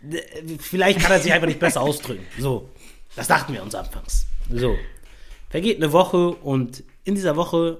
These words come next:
muss ich auch noch dazu sagen, hat man gemerkt, dass dieser Junge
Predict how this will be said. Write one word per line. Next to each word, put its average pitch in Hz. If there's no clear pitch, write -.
muss 139
ich 127
auch 143
noch 147
dazu 123
sagen, 120
hat 123
man 120
gemerkt, 123
dass 110
dieser 113
Junge 131